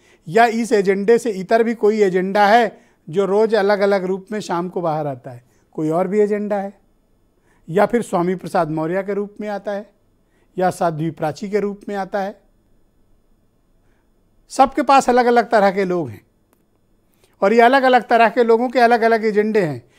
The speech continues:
एक ओपन एजेंडा है जो आपके सामने होता है, एक प्रॉक्सी एजेंडा होता है। और आपको, बहनों भाइयों, खुले दिमाग से इस बात को सोचना चाहिए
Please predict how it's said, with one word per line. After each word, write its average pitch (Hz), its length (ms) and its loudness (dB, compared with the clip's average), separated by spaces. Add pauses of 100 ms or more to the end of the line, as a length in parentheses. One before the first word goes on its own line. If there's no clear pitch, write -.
(200)
एक 262 260 6
ओपन 269 280 4
एजेंडा 247 420 4
है 226 220 6
जो 202 120 2
आपके 208 280 2
सामने 233 340 0
होता 202 260 0
है, 220 240 0 (240)
एक 220 200 -6
प्रॉक्सी 196 440 -2
एजेंडा 180 360 -2
होता 143 300 -2
है। 120 140 -18 (840)
और 196 120 0
आपको, 233 280 2
बहनों 233 220 2
भाइयों, 240 220 2
खुले 240 300 0
दिमाग 208 320 -2
से - 180 -8
इस 180 80 -8
बात 185 260 -4
को 202 80 -8
सोचना 160 360 -10
चाहिए 120 280 -20